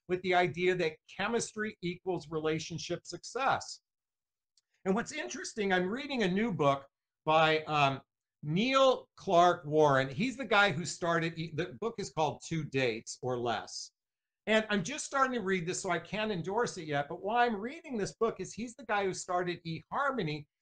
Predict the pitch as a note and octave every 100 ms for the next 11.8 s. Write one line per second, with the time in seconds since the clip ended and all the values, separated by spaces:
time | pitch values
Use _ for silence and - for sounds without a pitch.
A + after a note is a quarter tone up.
0 | _ - G3 D#3+ C4+ D4 A3+ G3+ F#3+ F#3
1 | - F3 D#3+ - _ _ - E3+ F#3 F#3
2 | - F#3 F#3 E3 D#3+ - G#3 G#3 D3 G#3+
3 | C#4+ C4+ G3+ E3+ D#3 E3 F#3 - F3+ D#3+
4 | D#3+ _ - G#3+ A3 - A3 A3 A3 _
5 | _ _ - E3 G3 F#3+ F3 D#3 A2+ -
6 | D3 C#3+ E3 E3 - G#3 - G3+ G#3 G3
7 | F3 C#3+ D#3 - _ _ D#3 D#3 D#3 G3+
8 | A#3+ A3+ G3 - F3+ F#3 F3+ E3 - D#3+
9 | D#3+ - D3 - G3+ F#3+ - C#3 B2+ B2
10 | - _ _ _ - D#3+ E3 D#3+ D#3 E3
11 | G#3+ G#3 C3+ A2+ B2+ C#3+ D#3+